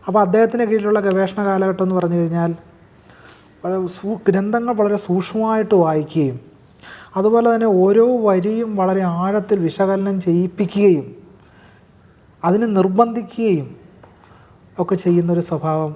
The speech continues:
സംഗമേശൻ മാഷിനുണ്ടായിരുന്നു. സത്യത്തിൽ ഇന്ന് ഞാൻ എത്തി നിൽക്കുന്ന ഒരു വിമർശന പന്താവിൻ്റെ ഒരു തുടക്കമെന്ന് പറയുന്നത് മാഷിൻ്റെ, ആ, മാഷുമായിട്ടുള്ള ചർച്ചകളിൽ നിന്ന് ആരംഭിക്കുന്നതാണ്.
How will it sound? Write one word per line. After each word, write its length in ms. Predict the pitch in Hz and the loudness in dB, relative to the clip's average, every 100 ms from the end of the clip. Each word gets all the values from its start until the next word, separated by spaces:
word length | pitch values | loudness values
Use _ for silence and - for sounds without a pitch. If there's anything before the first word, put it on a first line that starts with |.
| - - - | -12 -20 -8
സംഗമേശൻ 440 | 147 147 147 139 143 | -6 -4 -6 -6 -6
മാഷിനുണ്ടായിരുന്നു. 760 | 139 - 120 117 110 107 98 92 - - - - - - - | -6 -8 -14 -10 -10 -10 -14 -20 -20 -20 -20 -20 -20 -20 -6
സത്യത്തിൽ 340 | 196 196 240 262 | -2 0 0 0
ഇന്ന് 340 | 240 240 247 262 254 - - | -2 -2 -2 -2 -2 -8 -4
ഞാൻ 120 | 226 226 | 0 0
എത്തി 140 | 220 | 0
നിൽക്കുന്ന 460 | 240 226 220 220 220 220 214 | -2 -2 0 -2 0 0 2
ഒരു 100 | 208 | 2
വിമർശന 500 | 202 190 196 208 214 | 2 0 -2 -4 -2
പന്താവിൻ്റെ 640 | 196 185 190 190 190 190 190 | -2 0 0 0 0 0 0
ഒരു 100 | 180 180 | 0 0
തുടക്കമെന്ന് 460 | 175 180 185 185 175 | -2 0 -2 -2 -2
പറയുന്നത് 400 | 160 160 160 180 - - - - - - _ 160 | -4 -6 -4 -4 -6 -20 -20 -20 -20 -20 _ -6
മാഷിൻ്റെ, 600 | 165 180 175 180 185 190 185 185 - - | -2 -2 -2 -4 -2 0 0 -4 -12 -6
ആ, 60 | 165 160 160 | -4 -2 -4
മാഷുമായിട്ടുള്ള 520 | 170 185 190 180 180 | -4 -2 -2 2 0
ചർച്ചകളിൽ 560 | 170 165 - 170 170 165 | 0 -4 -2 0 0 0
നിന്ന് 220 | 160 165 - 131 123 143 | -4 -6 -8 -16 -16 -10
ആരംഭിക്കുന്നതാണ്. 680 | 139 139 131 143 123 107 - | -8 -6 -8 -8 -10 -12 -16